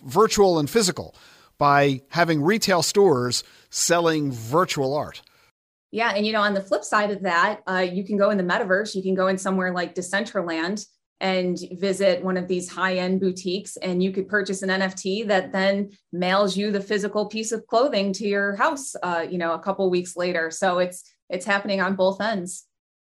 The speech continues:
Speaker 1: So, you know, you mentioned earlier that there's, uh, an intellectual property element of this. We talked about royalties, uh, to payments. And when it comes down to A I generated art, uh, art that's created by a computer,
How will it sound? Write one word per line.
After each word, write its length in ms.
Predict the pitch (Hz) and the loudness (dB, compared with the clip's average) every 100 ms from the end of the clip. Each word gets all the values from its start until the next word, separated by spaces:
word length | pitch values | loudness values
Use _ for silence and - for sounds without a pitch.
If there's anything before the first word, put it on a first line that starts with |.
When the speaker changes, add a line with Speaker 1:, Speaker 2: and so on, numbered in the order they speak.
| _ _ _ _ _ _ | _ _ _ _ _ _
Speaker 1:
So, 520 | - - 202 185 - _ | -2 4 6 6 0 _
you 100 | - | -2
know, 120 | 196 196 | 2 4
you 80 | |
mentioned 320 | 214 262 214 151 | 4 4 6 8
earlier 580 | 156 147 131 117 113 120 | 8 8 6 4 0 -2
that 420 | 117 131 127 123 | -2 0 0 -4
there's, 840 | 123 131 131 127 123 120 113 - - - | -4 2 4 4 4 2 0 -2 -4 -8
uh, 380 | 120 117 113 113 - | -6 -4 -6 -10 -4
an 100 | 143 | 4
intellectual 540 | 165 170 151 - 135 | 6 8 6 4 2
property 500 | 117 135 127 131 110 | 2 4 4 2 -2
element 300 | 123 117 113 | 0 0 0
of 80 | 107 | -2
this. 240 | 104 95 135 | -4 -4 -4
We 80 | |
talked 240 | 123 135 131 | 0 0 4
about 180 | 131 120 | 2 6
royalties, 840 | 131 135 123 - 113 104 101 - | 6 6 6 2 -2 -2 -4 -6
uh, 220 | 135 113 104 | -6 -8 -6
to 140 | 117 | -8
payments. 500 | 117 113 104 92 - - | -6 -6 -4 -6 -10 -8
And 400 | 135 123 123 120 | -4 0 0 0
when 220 | 135 135 | 2 2
it 100 | 131 | 0
comes 300 | - 214 160 | -2 -2 2
down 320 | 156 147 139 | 2 4 4
to 320 | 120 147 127 - | 2 -4 -4 -4
A 200 | 165 160 | 4 6
I 280 | 147 143 143 | 6 6 4
generated 600 | 123 123 127 117 117 110 | 4 2 2 2 2 0
art, 380 | 113 117 107 - - | -2 -2 -2 -6 -12
uh, 140 | 120 | -12
art 280 | - 143 139 | -2 -2 0
that's 180 | 135 - | -2 -4
created 540 | - 127 127 139 131 | -6 0 2 2 2
by 220 | 113 117 113 | 0 -2 -2
a 100 | 104 | -4
computer, 580 | 117 101 135 117 104 | -8 -6 -2 -2 -2